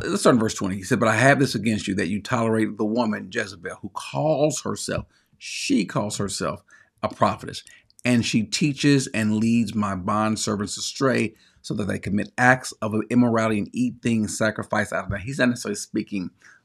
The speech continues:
literally. Now, he might be literally,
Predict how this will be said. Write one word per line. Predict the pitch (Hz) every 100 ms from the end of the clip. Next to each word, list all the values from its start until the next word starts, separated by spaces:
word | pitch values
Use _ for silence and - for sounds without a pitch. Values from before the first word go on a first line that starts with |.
| -
literally. | 113 120 101 87 92 127 120 104 104
Now, | 92 82
he | - 98
might | 95 131 -
be | 107
literally, | 110 101 107